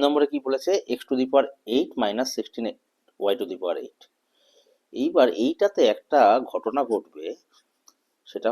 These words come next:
হচ্ছে এই অঙ্কটা দেখবে কেঁচো খুঁড়তে কেউটের মতন আসবে, অনেক বড় হবে।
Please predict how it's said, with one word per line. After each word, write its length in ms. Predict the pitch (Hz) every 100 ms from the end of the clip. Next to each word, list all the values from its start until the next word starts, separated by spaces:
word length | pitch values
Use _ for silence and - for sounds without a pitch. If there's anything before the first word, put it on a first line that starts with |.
| 135
হচ্ছে 360 | 139 - 107 82 104 170 _ _ _ _ _ _ _ _ _ 117
এই 60 | 135
অঙ্কটা 480 | 104 107 160 160 107 82 123 - _ _ _ _ _ _ _ _ _ _ _ _ _ _ 104
দেখবে 240 | 120 127 143
কেঁচো 260 | 113 110 147 -
খুঁড়তে 300 | 139 - 151
কেউটের 360 | 131 113 113 127 131
মতন 180 | 120 107 73
আসবে, 260 | - - - _ _ _ _ -
অনেক 180 | 160 208 156
বড় 140 | 107 87 76
হবে। 180 | -